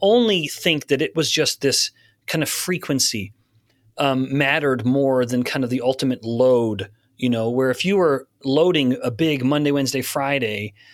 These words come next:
um, that didn't work as well as doing a smaller load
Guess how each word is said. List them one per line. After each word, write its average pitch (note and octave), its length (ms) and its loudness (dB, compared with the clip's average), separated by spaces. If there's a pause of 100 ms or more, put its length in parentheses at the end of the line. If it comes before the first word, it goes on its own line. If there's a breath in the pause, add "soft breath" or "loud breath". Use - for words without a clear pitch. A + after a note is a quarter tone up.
(300 loud breath)
um, C3+ 320 -2
that D#3 220 2
didn't F#3 300 -2
work E3 260 0
as A#2+ 120 0
well C#3 440 2
as B2 300 -2
doing B2 440 0
a A#2+ 80 -10
smaller G3 720 2
load A2+ 440 0